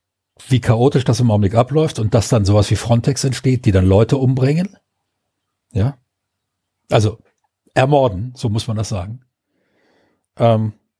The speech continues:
lasst uns einen Protest, äh, Prozess gestalten, wie wir das so machen können, dass die Leute im Ausland schon, in ihrem Land, in eine Botschaft gehen und sagen, „Ich möchte zu euch.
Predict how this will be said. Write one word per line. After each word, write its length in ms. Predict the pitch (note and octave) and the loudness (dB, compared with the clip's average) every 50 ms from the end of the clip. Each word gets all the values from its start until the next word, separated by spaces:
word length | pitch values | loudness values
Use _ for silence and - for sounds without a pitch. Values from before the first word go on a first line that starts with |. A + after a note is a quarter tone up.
| _ _ _ _ _ _ _ _ _ _ _ _ _ _ _ _ _ _ _ _ | _ _ _ _ _ _ _ _ _ _ _ _ _ _ _ _ _ _ _ _
lasst 220 | - G#2+ A2 - | -2 -2 0 0
uns 140 | C#3 C3+ - | -2 -2 0
einen 100 | E3+ D3+ | -2 -4
Protest, 480 | - - D#3+ D3+ - B2+ A#2+ - - - | 0 -2 -2 0 2 0 0 0 0 0
äh, 80 | C3 | -2
Prozess 440 | A2+ - - C3 - - B2 A#2+ - | 0 0 -2 -2 0 0 -2 -2 -2
gestalten, 580 | - C#3+ - - C#3 C3 C3 B2 - A#2+ G#2 G2 | -4 -6 -4 -2 -2 -2 -2 -2 -4 -6 -2 -2
wie 120 | G#2+ G#2 | 0 0
wir 80 | G#2 G2 | 2 2
das 340 | G#2 G#2 G2+ - - - _ _ _ _ _ _ _ - - _ _ _ _ _ _ | 2 2 2 0 -6 -10 _ _ _ _ _ _ _ -20 -20 _ _ _ _ _ _
so 240 | _ G#2+ G#2 B2+ C3 | _ -2 0 0 2
machen 300 | C#3+ C3+ B2 - D3 C3+ | 2 2 0 0 -2 -2
können, 200 | - C3+ B2+ B2+ | 0 0 0 2
dass 200 | A2 G2+ F#2 - | 2 0 0 0
die 80 | - F#2+ | -2 -2
Leute 540 | F2+ F#2+ G2+ B2 C#3 - E3 E3 E3+ D#3 - _ _ _ _ _ _ _ _ _ _ _ _ _ _ _ _ _ _ _ | 0 2 0 0 0 0 0 0 0 -2 -6 _ _ _ _ _ _ _ _ _ _ _ _ _ _ _ _ _ _ _
im 240 | - D#3+ F3 F#3+ - | 0 0 0 2 2
Ausland 440 | D#3+ C#3 C#3+ B2+ - - G#2+ F#2 - | 2 0 0 2 0 0 0 0 0
schon, 220 | - - G2+ G#2 | -2 -4 -4 -4
in 200 | - - F3 F#3+ | 0 0 0 0
ihrem 280 | F3 E3+ E3 D3 D3+ C#3 | 2 2 2 2 2 2
Land, 260 | A#2 G#2+ F#2 F2 - | 2 2 0 0 -2
in 80 | - A2 | -2 -2
eine 100 | G#2+ F#2 | -2 2
Botschaft 480 | F#2+ C3 E3 - - F#3+ D#3 - - | 2 0 0 2 0 -2 -4 -4 -4
gehen 240 | - C3 C3 B2 A#2+ | -2 -2 0 0 0
und 100 | A2 G2+ | -2 -2
sagen, 360 | F#2+ G#2 G#2 G2+ G2+ G#2 G2+ - | 0 0 0 0 0 -2 -6 -6
„Ich 320 | - B2 A2+ - - - _ _ | -4 -4 -4 -4 -8 -16 _ _
möchte 400 | - G2+ G2+ G2+ - - - - | -6 -4 -4 -4 -6 -10 -16 -16
zu 220 | - - - - | -14 -14 -12 -12
euch. 380 | - F2+ - - - - _ | -14 -16 -16 -20 -20 -20 _